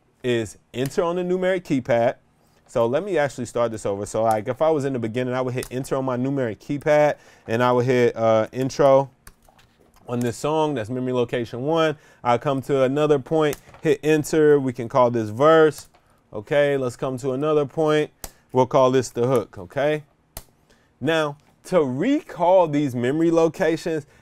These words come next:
is very easy. So, um, if I'm in the mix window, the reason I might wanna have these memory locations, and I'm gonna open up my memory locations window just so we can see. Um, here we go.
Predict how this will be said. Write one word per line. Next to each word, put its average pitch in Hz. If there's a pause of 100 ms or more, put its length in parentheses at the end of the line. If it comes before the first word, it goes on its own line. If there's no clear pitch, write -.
is 127
very 147
easy. 131
So, 120 (240)
um, 127 (400)
if 196
I'm 233
in 175
the 127
mix 117
window, 113
the 110
reason 170
I 143
might 131
wanna 117
have 127
these 139
memory 139
locations, 147
and 135
I'm 151
gonna 139
open 127
up 120
my 113
memory 120
locations 107
window 101 (260)
just 120
so 123
we 123
can 98
see. 113 (300)
Um, 101 (140)
here 113
we 104
go. 104